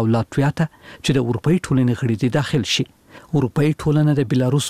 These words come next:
مستبد واکمن الکساندر لوکاشنکا ملامتوي چې کډوال د اروپایي اتحادیې تر پولو رسوي، څو د هغو بندیزونو غچ واخلي چې بروکسل د پروسږ کال له لانجمنو انتخاباتو وروسته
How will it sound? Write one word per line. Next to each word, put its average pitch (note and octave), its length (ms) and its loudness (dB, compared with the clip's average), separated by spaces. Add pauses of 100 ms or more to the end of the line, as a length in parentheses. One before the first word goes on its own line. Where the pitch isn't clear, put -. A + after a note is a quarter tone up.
مستبد C3 440 -2
واکمن C#3+ 380 2
الکساندر B2+ 600 0
لوکاشنکا B2+ 600 0
ملامتوي A#2 560 2
چې - 500 -12
کډوال C#3 380 0
د B2 100 0
اروپایي C#3 380 0
اتحادیې B2 480 -2
تر A2+ 180 -4
پولو E3+ 280 2
رسوي، E3 340 0 (360)
څو C#3 200 0
د B2 80 2
هغو C3 160 2 (100)
بندیزونو B2 420 0 (120)
غچ D3+ 220 -4
واخلي E3 280 -2
چې - 460 -6
بروکسل D#3+ 440 0
د D#3 140 -2
پروسږ C#3 460 -2
کال C3 140 0 (140)
له A#2+ 120 2
لانجمنو C3 520 2
انتخاباتو A#2+ 540 -4
وروسته C3 320 -2